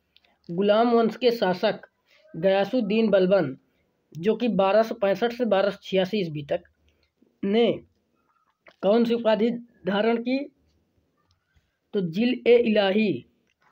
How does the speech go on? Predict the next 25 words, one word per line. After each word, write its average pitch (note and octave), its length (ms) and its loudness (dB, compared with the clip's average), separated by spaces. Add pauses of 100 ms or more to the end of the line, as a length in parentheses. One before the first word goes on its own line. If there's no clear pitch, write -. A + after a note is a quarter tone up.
जिसे E3+ 260 0
भगवान F#3+ 440 0
की A#3+ 120 -8
छाया G#3 300 0
भी G3+ 120 0
कहते D#3+ 280 -8
हैं, C#3 180 -14 (340)
यही F#3+ 180 2
उपाधि G#3+ 340 0 (500)
गयासुद्दीन F#3 1080 -4
बलबन G3 340 2
ने A#3 340 0
धारण F3 320 -4
की। - 280 -20 (540)
अब G#3+ 100 0
देखिए G#3+ 280 0
नूर A3+ 260 4
महल, A#3+ 360 4 (160)
नूर G#3 180 0
महल A#3+ 260 2
मतलब B3 420 0 (300)
महल G#3+ 240 0
की A#3 120 -6
रोशनी। F#3+ 400 0 (880)
ठीक, B3+ 280 -4